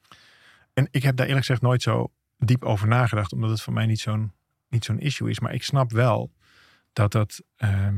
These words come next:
dat, zeg maar, de, de traditionele relatievorm zoals die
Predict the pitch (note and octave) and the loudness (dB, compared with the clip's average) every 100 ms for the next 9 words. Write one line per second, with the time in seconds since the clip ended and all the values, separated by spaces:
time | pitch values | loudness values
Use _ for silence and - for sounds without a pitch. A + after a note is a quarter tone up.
0 | F#2+ - _ _ _ _ _ _ A2 G#2+ | -4 -10 _ _ _ _ _ _ -2 0
1 | G#2+ A2 A#2+ B2 G#2+ A2 G#2+ G#2 A2 A#2+ | 2 2 0 0 0 0 0 0 2 4
2 | D#3 A#2 G#2 G#2 A#2+ A#2+ A2 - G#2+ G#2 | 4 2 0 2 2 0 -4 -4 -4 -2
3 | - - A#2 - G2+ | -4 -4 -4 -4 -6